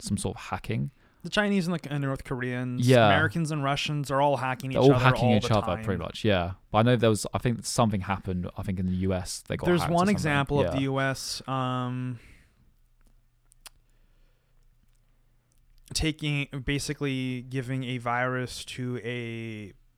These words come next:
Speaker 2: an Iranian nuclear enrichment facility that caused its, um,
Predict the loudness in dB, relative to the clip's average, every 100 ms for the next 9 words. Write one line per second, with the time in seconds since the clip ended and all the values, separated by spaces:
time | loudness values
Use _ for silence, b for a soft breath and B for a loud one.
0 | -10 -6 -4 -4 -4 -4 -4 -6 -8 -8
1 | -6 -6 -6 -6 -6 -8 -8 -10 -10 -10
2 | -12 -14 _ _ _ _ _ _ -8 -6
3 | -6 -4 -2 -2 -4 -8 -8 -8 -6 -6
4 | -8 -8 -10 -12